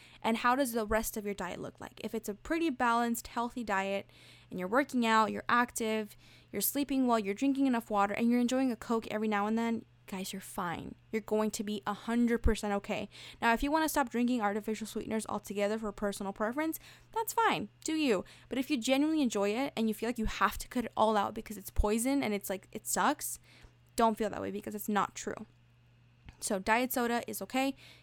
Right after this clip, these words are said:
in moderation, as with anything else. Second, not second, we're in, like, number seven. What am I talking about?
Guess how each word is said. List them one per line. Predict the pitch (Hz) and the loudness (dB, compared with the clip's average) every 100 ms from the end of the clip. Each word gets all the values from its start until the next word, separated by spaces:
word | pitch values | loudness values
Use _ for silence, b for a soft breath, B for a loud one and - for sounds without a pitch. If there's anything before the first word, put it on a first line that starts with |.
| B | B
in | 233 311 | 2 4
moderation, | 302 285 240 - 240 240 _ - | 4 4 2 0 0 -2 _ -2
as | 226 | 0
with | 233 233 | 0 -2
anything | 214 202 | -2 -2
else. | 190 - - - - b b b b b | -6 -8 -10 -10 -14 b b b b b
Second, | - - 285 - 202 - - - - | -2 2 2 2 -6 -4 -6 -6 -6
not | 214 - | -8 -6
second, | - - - 190 | -8 -8 -6 -2
we're | 214 | 0
in, | 202 | 0
like, | 196 | -2
number | 196 190 | -4 -6
seven. | 202 202 208 | -4 -4 -4
What | 190 | -8
am | - | -6
I | - | -8
talking | - 185 | -6 -6
about? | - | -8